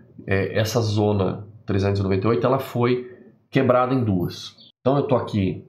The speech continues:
na página do T R E de São Paulo e tem esse aviso aqui, redistribuição do eleitorado.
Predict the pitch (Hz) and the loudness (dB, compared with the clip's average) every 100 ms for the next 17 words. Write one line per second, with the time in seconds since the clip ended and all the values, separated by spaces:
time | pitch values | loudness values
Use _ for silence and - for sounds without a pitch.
0 | _ _ _ 107 101 101 90 92 92 90 | _ _ _ -2 0 2 2 0 -2 -4
1 | - - 92 95 90 - - 95 135 135 | -2 0 0 0 -2 -4 -6 0 2 2
2 | 92 95 - - - - 110 104 110 104 | -2 -6 -14 -20 -20 -10 -10 -2 0 2
3 | 113 - - - - - _ _ _ - | 0 -4 -14 -20 -20 -20 _ _ _ -2
4 | 104 117 110 104 107 113 98 92 95 98 | 0 2 2 2 0 0 -2 0 -2 -2
5 | - 104 107 - 98 101 104 98 110 107 | -4 -2 -2 -2 0 0 0 0 0 0
6 | 95 - - | 0 -4 -14